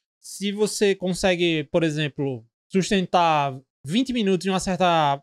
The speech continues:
em um certo pace, né? A-, acima do segundo limiar, os dois primeiros minutos talvez vão ser, vão ter uma percepção de esforço, mas os dois últimos minutos vão ser basicamente a percepção de esforço próximo à morte, né? E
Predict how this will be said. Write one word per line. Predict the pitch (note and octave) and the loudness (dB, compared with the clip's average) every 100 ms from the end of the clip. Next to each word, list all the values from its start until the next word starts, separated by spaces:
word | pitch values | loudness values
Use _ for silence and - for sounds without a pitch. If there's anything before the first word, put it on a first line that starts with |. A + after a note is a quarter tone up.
| _ D#3 | _ -8
em | D#3 E3 F#3 | -4 0 2
um | E3+ | 2
certo | G3 G3+ G3+ | 0 0 0
pace, | - F3 D#3 C3+ - D#3 | 2 2 2 0 -6 -4
né? | D3 G#3+ C#4 _ | -2 -2 -6 _
A-, | C#3+ C#3 C#3+ G2 - | -14 -12 -12 -14 -6
acima | C#3+ - F3 E3+ E3 C3 - _ _ | -4 -2 -2 0 -2 -2 -10 _ _
do | C3+ F3 F3 D#3+ | 0 2 4 2
segundo | - D#3+ D#3+ | -2 -2 -2
limiar, | D3+ D3 E3+ G#3 C3+ - _ _ - | -2 -2 0 0 -4 -10 _ _ -2
os | D#3+ | 2
dois | D3 A3+ - | 4 2 0
primeiros | G#3+ G3+ G3 | -2 -2 -2
minutos | F#3 E3 F3+ - - | -2 -2 -2 -4 -2
talvez | A3 G3+ D3 E3+ G#3 - | 0 0 0 2 2 0
vão | C#3 F3+ | -6 -4
ser, | A3 - G3 G3 G3 C3 | -4 0 2 2 -2 -4
vão | D3+ A#3+ | -4 0
ter | A3+ | 0
uma | G#3 | 0
percepção | G3+ G3 G3+ - A#3 | -2 -4 -6 -6 -8
de | |
esforço, | - A#3 F#3 D3+ C3+ - _ | -4 0 0 -2 -10 -18 _
mas | C#3+ D#3+ D#3+ | -2 0 2
os | D#3 | 2
dois | C3+ F#3 F#3+ | 4 4 2
últimos | F#3+ G3 F#3 | 0 -2 0
minutos | F#3+ E3 E3 - | -2 -2 -4 -4
vão | C4 | -8
ser | A#3+ F#3+ A3 C4 | -2 0 0 -2
basicamente | E3 E3+ E3+ F3+ D#3+ F3 A3+ | -2 -2 0 -2 -4 -4 -6
a | A3 F#3+ | -4 -4
percepção | - D#3+ D#3+ - E3 | -4 -6 -6 -6 -6
de | |
esforço | - F3 - | -4 -8 -4
próximo | F3 F3+ G#3 | -2 -2 -2
à | A3+ | -2
morte, | A#3 G3+ E3 D3 | 2 2 0 -4
né? | C3+ C#3+ | -4 -2
E | D3+ E3+ | -2 -4